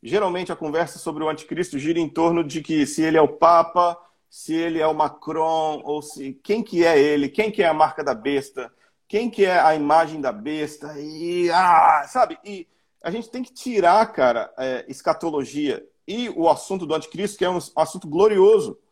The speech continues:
porque ele revela a majestade de Deus também e a sabedoria de Deus, e levar isso, cara, pra um, um,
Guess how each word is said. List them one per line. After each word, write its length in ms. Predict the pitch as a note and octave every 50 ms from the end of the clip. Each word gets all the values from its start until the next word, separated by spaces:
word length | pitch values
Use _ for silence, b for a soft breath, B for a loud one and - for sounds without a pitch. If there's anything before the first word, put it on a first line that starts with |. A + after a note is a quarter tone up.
| _ _ _ _ _
porque 220 | - D3+ C#3+ -
ele 160 | E3+ F3+ F3+ F3
revela 460 | D#3 E3+ D#3+ C3 C#3 D#3+ F3+ F#3 -
a 100 | - D3+
majestade 720 | D3+ D#3 E3 E3+ E3 D#3+ - - - - D#3+ F#3 G#3 G3 E3+
de 120 | E3 C#3+
Deus 320 | A#2 C3+ D#3 G3+ F#3+ -
também 340 | - D3 C3+ C3 C#3+ E3 F3+
e 40 | D#3+
a 40 | D3
sabedoria 520 | C3+ - C#3+ C#3+ D3+ C#3 C#3+ C#3+ D3+ E3+ D#3
de 100 | D3 C3
Deus, 400 | A#2+ C#3 E3+ G#3+ G3+ - - _ _ _ _ _ _ _ _ _ _ _ _ _
e 200 | - F3+ F#3+ A3
levar 680 | - - F#3 G3 G3 F3+ C#3+ B2+ B2 C3+ D#3 F#3+ A3 - -
isso, 420 | - F#3+ A3+ B3 G#3+ - - E3 C3+
cara, 260 | - B2 A#2+ B2+ B2+
pra 180 | - - F3
um, 180 | F3+ F#3 F3+ - -
um, 200 | - E3+ E3